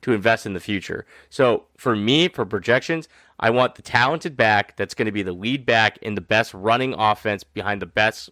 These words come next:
running quarterback. And with Gus Edwards there,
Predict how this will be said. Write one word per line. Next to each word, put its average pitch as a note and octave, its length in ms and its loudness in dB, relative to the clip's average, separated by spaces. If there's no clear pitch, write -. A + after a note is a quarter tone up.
running G#2+ 420 -2
quarterback. F2+ 680 -6
And A2 120 -2
with G2+ 100 0
Gus D3 240 2
Edwards D3+ 340 0
there, D#3+ 340 2